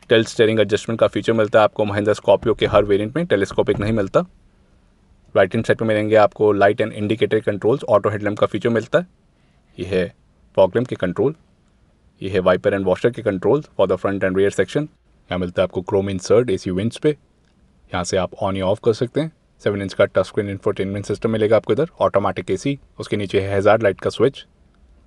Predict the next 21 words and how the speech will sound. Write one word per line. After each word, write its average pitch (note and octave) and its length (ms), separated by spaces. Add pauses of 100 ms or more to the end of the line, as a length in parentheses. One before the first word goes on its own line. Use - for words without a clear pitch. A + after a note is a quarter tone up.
(500)
और G2+ 100
उसके G#2 180
साथ G#2 220
में G#2 80
मिलता G2+ 220
है G#2 60
आपको G2 240
माइक्रो F#2 360
हाइब्रिड G2 320
टेक्नोलॉजी G2+ 400
का G2+ 120
बटन, G2 320
on F#2+ 220
या G2 140
ऑफ G2+ 160
इधर G2 180
से G2+ 120
आप F#2+ 120
कर A2 120
सकते - 260
हैं। E3+ 100